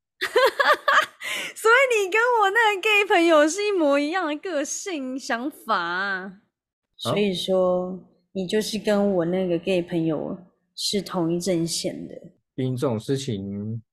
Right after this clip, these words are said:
Speaker 2: 它不是很短期、很，很突然的事情，它是慢慢变成这个样子的。
Speaker 1: 嗯。
Speaker 2: 是吧？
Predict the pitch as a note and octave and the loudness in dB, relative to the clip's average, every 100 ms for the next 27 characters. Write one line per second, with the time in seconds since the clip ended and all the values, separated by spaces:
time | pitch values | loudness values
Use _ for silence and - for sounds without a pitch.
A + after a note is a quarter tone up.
0 | _ - F3 C#3+ B2+ D3 C#3 A#2 G#2 A#2 | _ -6 -4 -4 -4 0 0 -2 -4 -2
1 | A#2 F#2 - F#2+ F#2 G2 F2+ - - - | -2 -4 -10 -14 -12 -14 -16 -20 -18 -10
2 | F#2+ - B2+ A2+ G2 F#2+ G#2 - A#2 A#2 | -10 -4 -2 -2 -4 -8 -12 -12 -10 -8
3 | - A2+ G#2 - - E3 C#3 A#2 B2 A#2+ | -4 -4 -4 -8 -4 0 0 0 0 -2
4 | G#2+ F#2+ E2+ F2+ - C#3 G#2+ G#2 G2 G2 | -4 -10 -14 -16 -8 -4 0 0 -2 -8
5 | A2+ - B2 _ G3+ G3 F3 E3 E3 - | -14 -16 -18 _ -6 -2 -2 -2 -6 -8
6 | F3+ F3+ G#2 F2+ | -12 -8 -8 -8